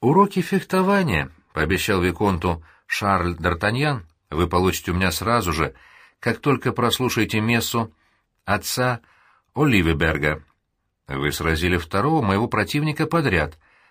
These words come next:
самоубийственно пробормотал де Морель. «Я не смогу простить вам такой помощи. Это не по-рыцарски». «Но ведь здесь бой, а не рыцарский турнир», —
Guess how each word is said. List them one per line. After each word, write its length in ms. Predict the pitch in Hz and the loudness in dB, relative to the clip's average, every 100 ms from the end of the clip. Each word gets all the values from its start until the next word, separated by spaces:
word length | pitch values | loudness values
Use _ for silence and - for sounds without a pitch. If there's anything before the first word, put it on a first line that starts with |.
| _ | _
самоубийственно 960 | - 92 107 117 98 113 101 - 95 90 | -6 -2 0 0 0 0 -2 -2 -2 0
пробормотал 640 | 92 87 87 92 107 95 | 0 2 2 2 0 0
де 100 | 98 | 0
Морель. 340 | 107 92 67 - _ _ _ | 2 0 -2 -8 _ _ _
«Я 220 | 71 76 76 | -4 -2 0
не 120 | 80 | 0
смогу 380 | 80 90 92 131 | -2 -2 -2 -2
простить 420 | 101 82 92 80 | -2 -2 -2 0
вам 160 | 85 78 | 0 0
такой 280 | 80 87 | -2 -2
помощи. 540 | 82 87 78 - 78 78 _ _ - | 0 0 0 -2 -6 -10 _ _ -8
Это 280 | 78 73 78 | -8 -4 -2
не 160 | 82 | 0
по-рыцарски». 800 | 80 85 107 113 80 - - 69 _ _ _ _ _ - - - _ _ - | 2 2 2 0 -2 -2 -6 -10 _ _ _ _ _ -20 -20 -20 _ _ -4
«Но 140 | 120 | 0
ведь 160 | 135 123 | 2 0
здесь 300 | 120 147 120 | 0 0 0
бой, 340 | 120 160 147 - - | 2 4 2 -6 -4
а 120 | 87 | 0
не 120 | 90 | 2
рыцарский 480 | 87 82 90 - 85 | 2 0 -2 -2 -2
турнир», — 420 | 92 87 82 | 0 2 0